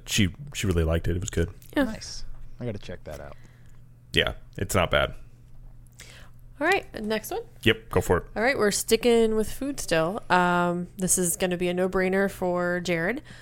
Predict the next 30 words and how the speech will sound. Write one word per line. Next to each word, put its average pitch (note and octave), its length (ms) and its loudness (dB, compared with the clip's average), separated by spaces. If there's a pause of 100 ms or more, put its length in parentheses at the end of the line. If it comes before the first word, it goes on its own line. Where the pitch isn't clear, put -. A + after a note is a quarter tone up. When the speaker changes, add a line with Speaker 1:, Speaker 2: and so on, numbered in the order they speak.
(200)
Speaker 2:
um, E3 280 2
and E3+ 80 4
I F3 60 6
think F#3+ 420 -2
Jeremy E3 300 -4
too, F3 260 -4
but E3+ 240 -2 (460)
Joffrey's E4 480 6
or D4+ 60 8
Starbucks? - 840 0 (640)
Speaker 1:
Oh, A1+ 140 -2 (120)
jeez. - 300 -6 (220)
Joffrey's. - 600 -2
Speaker 3:
Yeah. D#2+ 180 -8 (920)
Speaker 1:
Listen, - 260 4
when F2 60 4
Speaker 2:
State - 120 12
Speaker 1:
you're G#2+ 80 8
Speaker 2:
your A#2+ 120 12
Speaker 1:
going, C#3 140 10
Speaker 2:
case. D#3+ 280 6
Speaker 1:
when C3+ 80 10
you're C#3 120 10
going D3+ 240 10
to F#3 40 8
Magic D#3+ 340 8
Kingdom, F#2+ 400 4 (180)
you're A2 120 6
gonna A#2 180 6
see A2+ 260 4